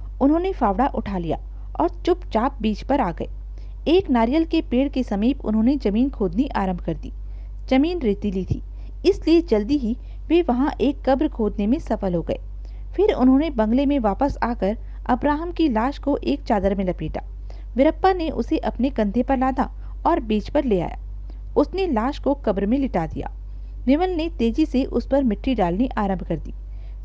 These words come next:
थोड़ी देर में पहले अब्राहम की लाश और फिर कब्र गायब हो गई और जमीन पहले की तरह हमवार हो गई। वे वापस बंगले में लौट आए। सुबह आठ बजे के न्यूज़ ब्रॉडकास्ट में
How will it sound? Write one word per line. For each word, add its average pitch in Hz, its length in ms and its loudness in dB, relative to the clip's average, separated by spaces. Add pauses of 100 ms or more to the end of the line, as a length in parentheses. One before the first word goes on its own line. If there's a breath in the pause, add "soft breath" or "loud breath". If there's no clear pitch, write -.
थोड़ी 349 220 8
देर 269 340 4
में 240 140 4 (460 soft breath)
पहले 285 260 6
अब्राहम 226 460 2
की 262 140 0
लाश 202 360 2 (300 soft breath)
और 311 160 4
फिर 320 340 0
कब्र 226 220 4
गायब 185 320 0
हो 170 100 -2
गई - 200 -8 (460 soft breath)
और 349 180 4
जमीन 247 340 4
पहले 226 340 2
की 269 140 -2
तरह 226 360 4
हमवार 180 380 0
हो 185 100 -2
गई। - 180 -6 (540 soft breath)
वे 311 160 4
वापस 233 440 2
बंगले 190 280 2
में 294 120 0
लौट 202 320 0
आए। - 140 -6 (1300 soft breath)
सुबह 311 280 2
आठ 320 420 0
बजे 247 240 2
के 277 200 0
न्यूज़ 254 320 4
ब्रॉडकास्ट 202 640 2
में 202 140 0